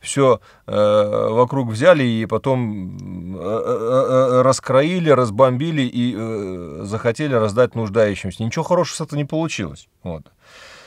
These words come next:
Вот. Э, этот опыт предыдущий надо, э, через себя пропускать и думать. На самом деле,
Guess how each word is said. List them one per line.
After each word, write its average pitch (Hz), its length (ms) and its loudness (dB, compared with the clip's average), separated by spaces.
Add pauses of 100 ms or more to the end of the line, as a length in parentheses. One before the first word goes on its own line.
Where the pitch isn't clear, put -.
(140)
Вот. 98 320 -8
Э, 113 300 -6
этот 127 220 -6 (100)
опыт 127 380 -6 (360)
предыдущий 113 760 -4 (120)
надо, 110 680 -2
э, 90 960 -10 (920)
через 110 280 -6
себя 113 280 0
пропускать 107 680 -8 (220)
и 120 340 -6
думать. 113 420 -4
На 95 100 -6
самом 147 260 -2
деле, 147 300 0